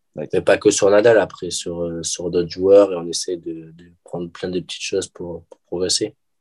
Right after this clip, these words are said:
Speaker 1: Ta prog à venir, c'est quoi, là ?
Speaker 2: Là, je vais à Munich la semaine prochaine.
Speaker 1: Ouais.
Speaker 2: Ensuite, je vais faire les qualifs de, de Madrid, Master mille.
Speaker 1: Ouais.
Speaker 2: Et puis, je vais faire, euh, le Challenger de Bordeaux.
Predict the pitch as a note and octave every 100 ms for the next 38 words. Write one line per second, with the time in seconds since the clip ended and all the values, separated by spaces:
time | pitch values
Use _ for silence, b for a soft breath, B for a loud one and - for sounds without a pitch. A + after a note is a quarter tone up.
0 | _ _ _ - F#2+ C3 B2+ G#2+ F#2+ A#2+
1 | - A2 A#2 C3 C#3+ _ _ _ _ _
2 | _ _ _ B B _ A#2 A#2+ A2+ G#2+
3 | G2 A2 A2+ C#3 D3+ - A2+ G#2+ A2 G#2
4 | G#2 - A#2+ C3 - _ _ _ F#2 -
5 | _ - G2+ - A2+ G#2+ G2+ A2 G#2 G2+
6 | - A2 A2+ A2+ G#2+ G#2 G2 G2 F#2 G#2
7 | G#2 G2+ G#2 B2 B2+ G#2 G2 - G2 G2+
8 | A2+ A2 - _ _ _ - - G2+ -
9 | - G#2 F#2+ G2+ G2 G#2+ G2+ G2 F#2+ F#2+
10 | F#2+ G2 F#2+ F#2 G#2 G2+ G#2 G2 G2 G2
11 | G2 F#2+ G#2+ A#2+